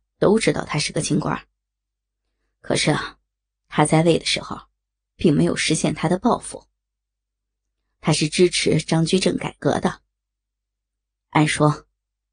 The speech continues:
张居正掌权以后，应该把自己线上的海瑞给提拔起来，重用啊。可张居正一想到海瑞的清明，他最终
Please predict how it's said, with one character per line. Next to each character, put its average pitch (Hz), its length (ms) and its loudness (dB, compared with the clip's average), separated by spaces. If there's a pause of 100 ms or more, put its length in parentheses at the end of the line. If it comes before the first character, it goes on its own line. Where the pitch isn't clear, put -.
(200)
张 156 200 2
居 170 160 2
正 - 220 0
掌 - 180 -6
权 - 240 0
以 - 60 -2
后， - 320 -8 (800)
应 156 160 6
该 151 120 6
把 - 160 -2
自 170 160 2
己 - 140 -4
线 - 260 0
上 147 160 -2
的 139 60 0
海 143 160 -8
瑞 - 400 2
给 139 100 4
提 - 300 2
拔 226 140 2
起 - 160 -6
来， - 180 -14 (540)
重 170 240 6
用 220 200 8
啊。 - 200 -10 (1200)
可 - 160 0
张 151 220 6
居 160 120 2
正 - 260 -2 (120)
一 160 140 -2
想 - 240 -4
到 151 120 0
海 - 240 -4
瑞 - 200 0
的 - 120 -10
清 175 260 0
明， - 140 -2 (920)
他 - 160 -10
最 151 200 -2
终 147 340 -2